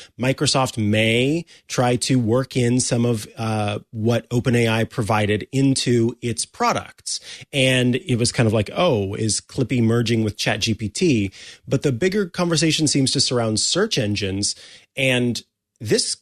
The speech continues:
could be internet shattering, right? Because Google has typically been the company that, uh,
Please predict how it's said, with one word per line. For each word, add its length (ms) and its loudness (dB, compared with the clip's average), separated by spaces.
could 320 -2
be 460 -2
internet 380 2
shattering, 460 0
right? 260 0
Because 600 -2
Google 680 0
has 300 -2
typically 380 -6
been 260 -2
the 80 2
company 480 -2
that, 320 -2
uh, 440 -2